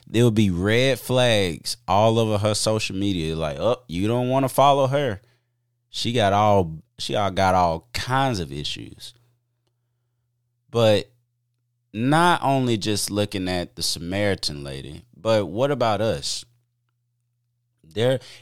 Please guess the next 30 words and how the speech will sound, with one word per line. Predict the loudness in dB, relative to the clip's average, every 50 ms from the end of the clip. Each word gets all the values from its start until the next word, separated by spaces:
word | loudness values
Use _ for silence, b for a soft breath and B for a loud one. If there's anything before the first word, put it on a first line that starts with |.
| B _
everyone | 0 2 2 2 0 0 -2 0 0 0 0 0 0 0 0
that | -2 -2 -2
is | -2 -4 -6 -6
living | -6 -4 -2 0 0 0 -2 -4 -10 -14 -16 -18 -20 -20 _ _ _
right | -10 -8 -6 -6 -6 -8 -10
now | -10 -12 -12 -12 -12
has | -12 -10 -10 -8 -6 -4
some | -2 -2 -2 -4 -6
type | -6 -6 -6 -8 -8 -10
of | -16 -18 -14
issues, | -10 -8 -8 -8 -8 -10 -12 -16 -20 -20 -20 -20 -20 -20 _ _ _ _ _ _ _ _ _ _ _ _ _ _ _ _ _ _
some | -2 0 0 0 0
type | 0 0 0 0 0 -2
of | -8 -16
issue, | -14 -10 -8 -8 -8 -10 -12 -16 -20 _ _ _ _ _ _ _ _ _ _ _ _ _ _ _ _ _ _ _ _ _ _ -6
some | -2 -2 0 0 0
type | 0 0 0 0 -2 -2
of | -6 -6 -4
thing | -4 -2 -2 -2 -2 0
that | 0 0 0 0 0 -2 B B B B B B
we | -18 -8 -2 2 4 4 6
don't | 4 4 2
wanna | 0 -2 -2 -4 -6
talk | -8 -6 -6 -6 -6 -8 -10
about, | -12 -12 -12 -12 -14 -14 -18 _ _ _ _ _ _ _
some | -8 -4 0 0 0 0
type | 0 0 0 0 0 -2 -6
of | -8 -8
thing | -8 -8 -6 -6 -6 -6 -6
that | -6 -6 -6 -8 -10